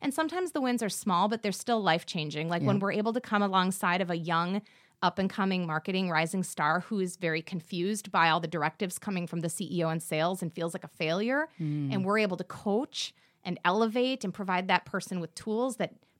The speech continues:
Speaker 1: brings them up and helps them show that they can be successful. That's life-changing too.
Speaker 2: Definitely. 'Cause you really can't know it all, right? I mean,
Speaker 1: No.
Speaker 2: no matter how much you try to know your industry, there's always so much more to learn. So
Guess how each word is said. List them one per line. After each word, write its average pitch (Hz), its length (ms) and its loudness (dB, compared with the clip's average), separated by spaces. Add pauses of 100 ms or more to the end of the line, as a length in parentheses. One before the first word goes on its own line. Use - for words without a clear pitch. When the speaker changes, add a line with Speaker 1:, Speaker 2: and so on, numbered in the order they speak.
Speaker 1:
brings 214 280 2
them 190 220 -2
up 196 280 -2
and 156 160 -4
helps 190 300 -4
them 175 180 -2
show 170 380 -2
that 190 180 -8
they 160 100 -8
can 180 220 -6
be 208 80 -6
successful. 262 560 -4 (380)
That's 330 260 4
life-changing 214 540 0
too. - 200 -4 (440)
Speaker 2:
Definitely. 143 640 -2
'Cause 220 140 0
you 247 100 2
really 240 200 2
can't 185 300 0
know 165 220 4
it 139 80 2
all, 139 420 2 (320)
right? 143 340 -2
I 175 60 0
mean, 170 200 4
Speaker 1:
No. 202 280 4
Speaker 2:
no 185 120 4
matter 180 280 4
how 175 240 0
much 170 320 -2
you 156 80 0
try 151 400 0
to 151 120 -4
know 143 440 2 (340)
your 156 300 2
industry, 147 560 0
there's 143 220 0
always 147 360 0
so 151 160 -2
much 143 240 -4
more 139 160 -2
to 139 160 -8
learn. 139 300 -4
So 139 320 -6